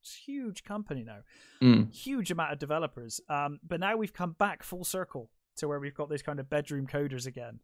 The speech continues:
Speaker 1: and, and people kind of making games on their own because we've got the ability to now, and it's fantastic. I wish I had the, uh, the ability to do it myself, but I, I really don't. <laughs>
Speaker 2: <laughs>
Speaker 1: It's just not one of the things I'm good at,
Speaker 2: Have you not
Speaker 1: unfortunately.
Speaker 2: tried, not given it a shot? Not given it a try?
Speaker 1: I mean, I, no,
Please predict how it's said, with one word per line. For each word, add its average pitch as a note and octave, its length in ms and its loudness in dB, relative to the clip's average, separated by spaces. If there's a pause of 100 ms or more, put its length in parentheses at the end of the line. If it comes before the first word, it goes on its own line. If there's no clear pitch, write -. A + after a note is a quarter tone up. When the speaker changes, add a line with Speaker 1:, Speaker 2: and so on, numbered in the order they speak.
Speaker 1:
and, B2 240 -8
and C3 180 -10
people C#3 260 -4
kind C3+ 200 -4
of C3 80 -8
making C#3 340 -4
games C3+ 440 -4
on D#3 120 0
their D3+ 180 2
own D#3+ 160 2
because C3+ 340 -2
we've B2+ 120 -8
got C#3 160 -2
the C#3 100 -2
ability C#3 380 -2
to B2 160 -8
now, A2+ 200 -8
and A2+ 80 -8
it's - 180 -10 (140)
fantastic. C3 540 -8 (420)
I D3+ 40 -2
wish A3 200 4
I G3+ 60 8
had G3 260 8
the, E3 180 4
uh, D3+ 140 8
the D3 140 2
ability D3 360 4
to C#3 100 -2
do D3+ 120 4
it C#3+ 100 2
myself, C3 400 2
but C3+ 80 -2
I, B2+ 140 -2 (100)
I - 20 -2
really B2+ 320 -4
don't. B2 340 -8
<laughs> - 80 -6
Speaker 2:
<laughs> - 0 - (340)
Speaker 1:
It's A#3+ 220 2
just G3 200 2
not F3+ 280 12
one F3 140 6
of D#3+ 80 2
the D#3+ 60 -4
things E3+ 280 4
I'm D3+ 100 8
good C#3 160 4
at, C3+ 60 6
Speaker 2:
Have C3+ 80 10
you C#3 80 12
not D3 100 12
Speaker 1:
unfortunately. - 340 6
Speaker 2:
tried, C#3 80 12
not C#3 40 12
given C#3 180 12
it - 20 6
a C3+ 40 4
shot? D#3+ 300 10
Not C3+ 160 4
given C3+ 180 4
it - 20 8
a C3+ 40 2
try? D#3 320 6 (460)
Speaker 1:
I - 80 12
mean, F#4+ 140 10
I, B3 80 10
no, A3+ 500 12